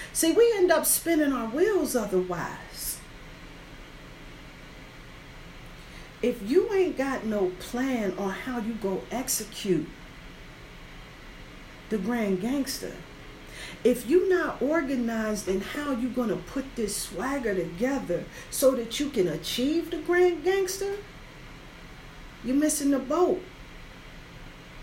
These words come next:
Swagger is the spark that inspires us to make a structured plan. Swagger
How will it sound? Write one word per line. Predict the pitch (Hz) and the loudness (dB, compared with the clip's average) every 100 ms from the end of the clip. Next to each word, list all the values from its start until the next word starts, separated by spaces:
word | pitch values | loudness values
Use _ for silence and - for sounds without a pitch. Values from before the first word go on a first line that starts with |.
| - - - - - - - - - - - - - - - - - - - - - - - - - - - - - - - - - | -16 -18 -16 -16 -16 -16 -16 -16 -16 -16 -16 -16 -16 -16 -14 -16 -16 -16 -16 -16 -16 -16 -16 -16 -16 -16 -16 -16 -16 -16 -16 -16 -8
Swagger | - - - 202 240 254 214 156 110 - - - - - - - - - | -6 -6 -8 -2 0 0 0 -2 -4 -6 -14 -16 -16 -16 -16 -18 -16 -4
is | 120 92 - | -2 -2 -4
the | 139 | -4
spark | - - - 233 214 - - - - - - | -2 -4 -4 -4 -4 -4 -10 -16 -16 -10 -4
that | 196 | 0
inspires | 185 170 - - 226 269 240 185 175 | 0 0 -2 -4 -4 -2 -2 -2 -2
us | 165 160 165 - - - - | -4 -4 -6 -8 -10 -16 -10
to | 180 | -6
make | 170 190 226 180 - - - | -2 -2 -2 -6 -12 -16 -8
a | 190 | -6
structured | - - 139 - 220 196 - | -4 -4 -6 -6 -6 -6 -4
plan. | 285 294 190 180 - - - - - - - - - - - - - | 0 2 0 -4 -12 -16 -16 -18 -16 -16 -16 -18 -16 -16 -16 -14 -4
Swagger | - - 190 185 277 359 311 190 180 180 | 0 0 0 0 2 4 2 2 2 0